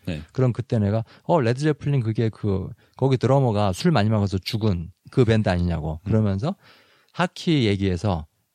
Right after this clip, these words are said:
Speaker 2: 음악 얘기로 자연스럽게 넘어가게 하는 거지.
Speaker 1: 네.
Speaker 2: 근데 그게 나한테 엄청나게 도움이 됐어.
Speaker 1: 네.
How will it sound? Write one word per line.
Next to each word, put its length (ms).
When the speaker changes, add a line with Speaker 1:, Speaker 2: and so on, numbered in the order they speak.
Speaker 2:
음악 300
얘기로 240
자연스럽게 500
넘어가게 380
하는 200
거지. 280
Speaker 1:
네. 280
Speaker 2:
근데 280
그게 220
나한테 380
엄청나게 520
도움이 200
됐어. 360
Speaker 1:
네. 220